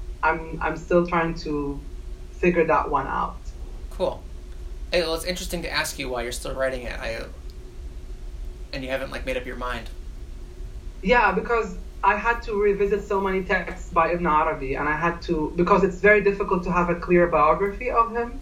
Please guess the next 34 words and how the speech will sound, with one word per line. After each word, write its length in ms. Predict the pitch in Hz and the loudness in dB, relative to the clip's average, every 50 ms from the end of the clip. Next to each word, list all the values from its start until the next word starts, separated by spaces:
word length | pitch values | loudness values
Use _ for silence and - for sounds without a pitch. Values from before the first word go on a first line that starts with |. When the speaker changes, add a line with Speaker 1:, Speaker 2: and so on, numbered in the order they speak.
| - - - | -10 -10 -6
Speaker 2:
Mm-hmm. 360 | 170 180 180 185 190 185 190 208 - - - | -4 -2 -2 -2 -2 -2 -4 -6 -8 -6 -2
Speaker 1:
Uh, 320 | - 185 170 160 156 156 151 - - - - - - - - - - | 2 2 2 4 2 0 -2 -4 -8 -12 -12 -12 -12 -12 -14 -6 2
there's, 340 | 180 180 185 185 185 175 - | 4 6 6 6 4 2 0
there's 440 | 185 175 - - 175 175 180 180 180 | -2 -4 -2 2 4 4 4 6 6
a, 200 | 185 180 160 - - | 6 6 4 4 2
there's 160 | - 170 165 165 | 2 4 4 6
an 100 | 180 175 | 4 4
amazing 500 | 170 170 180 185 196 196 190 196 180 175 | 4 6 6 6 6 6 6 4 4 6
biography 480 | 165 165 170 175 175 175 175 180 190 175 | 8 8 8 6 6 0 0 0 0 4
by 160 | 165 156 156 | 4 4 2
Claude 280 | - 175 170 170 165 | 4 2 2 2 2
Adas, 680 | - 170 156 151 156 156 170 190 196 - - - - - - - - - | 2 0 0 0 2 2 2 2 2 -2 -10 -14 -14 -12 -12 -12 -4 0
uh, 320 | 160 160 156 156 156 156 156 | 2 4 4 4 4 2 0
called 300 | - 175 170 165 - - | 4 4 4 4 4 0
In, 200 | - 170 - - - | -4 -6 -6 -4 -4
In 140 | - 170 | -2 -2
Quest 300 | 170 - 180 180 175 175 | 0 2 4 4 4 2
of 100 | 165 156 | -2 2
the 80 | 156 156 | 4 6
Red 180 | 156 156 156 - | 6 6 4 4
Sulphur, 500 | - 165 175 180 - - 143 156 156 - - - - - | 4 4 4 4 0 -2 -2 -2 -2 -6 -10 -10 -8 -4
Speaker 2:
Mm-hmm. 280 | 180 185 180 185 190 214 240 - - - - | -4 -4 -4 -4 -6 -6 -8 -10 -8 -4 2
Speaker 1:
uh, 360 | 180 170 165 165 165 160 160 156 - - - - - - - - - - - - - - - - - - - - | 4 4 4 4 4 2 -2 -4 -6 -10 -10 -12 -12 -12 -12 -14 -12 -12 -12 -12 -10 -10 -12 -10 -10 -12 -10 -2
which 300 | 180 180 202 196 196 - | 6 8 8 8 8 6
is, 280 | 214 196 185 175 - - - | 6 6 6 4 -4 -4 0
I 140 | 170 180 | 0 2
think, 220 | 180 208 208 190 170 | 2 2 2 4 4
the 100 | 175 180 | 4 4
best 320 | 175 175 185 190 185 - | 6 4 4 2 2 0
that 120 | - 170 - | -4 -4 -2
has 160 | 165 165 160 | -2 -4 -2
been 160 | - 175 165 | 0 0 2
written 360 | 160 170 175 170 - 160 156 151 | 2 2 0 2 0 -4 -2 2
on 520 | 151 151 156 151 156 151 147 147 147 143 | 2 2 2 2 0 0 -2 -2 -4 -6